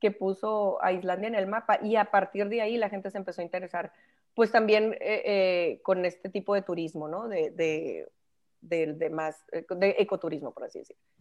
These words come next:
Y, y lo segundo que lo puso en el mapa fue cuando le ganó a, eh, eso fue dos mil dieciséis, también creo, porque, eh, fue ese verano antes de ir,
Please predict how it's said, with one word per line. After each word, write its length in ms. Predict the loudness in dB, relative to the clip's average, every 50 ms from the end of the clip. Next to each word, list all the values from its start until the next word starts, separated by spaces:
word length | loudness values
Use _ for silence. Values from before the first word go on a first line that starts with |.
| _ _ _ _ _ _ _ -2
Y, 680 | 0 2 4 4 6 4 4 4 4 2 0 -2 -2 -2
y 120 | 0 2
lo 680 | 4 4 4 4 4 4 4 4 4 4 4 4 2 -2 -2
segundo 500 | 0 0 2 2 2 0 0 2 0 0
que 120 | 0 0 -2
lo 120 | -2 -2
puso 240 | -4 -6 -6 -4 -4
en 60 | -4
el 120 | -4 -2
mapa 380 | -2 -4 -4 -4 -4 -4 -4 -4 -2
fue 140 | -4 0 2
cuando 240 | 2 0 2 2 2
le 120 | 2 4
ganó 460 | 4 2 0 0 -2 -2 -2 0 0
a, 460 | -2 -2 -4 -4 -4 -4 -6 -6 -8 -10 -12 -10 -8 -8
eh, 100 | -10 -10 _ _ _ _ _ _
eso 180 | _ -14 -14 -12 _
fue 240 | -10 -10 -8 -8 -8
dos 160 | -10 -10 -10
mil 180 | -8 -8 -6 -6
dieciséis, 460 | -8 -8 -10 -10 -10 -10 -10 -12 -14 _ _ _ _ _ _ _ _ _ _
también 280 | -10 -8 -8 -8 -10 -12
creo, 280 | -12 -12 -10 -10 -10 -12 -14 -16 -14
porque, 400 | -6 -2 0 0 0 2 0 -2
eh, 60 | -2
fue 160 | -2 -6 -6
ese 160 | -6 -4 -2
verano 240 | -2 0 0 -2 -4
antes 220 | -6 -10 -12 -10 -10
de 80 | -10
ir, 80 | -10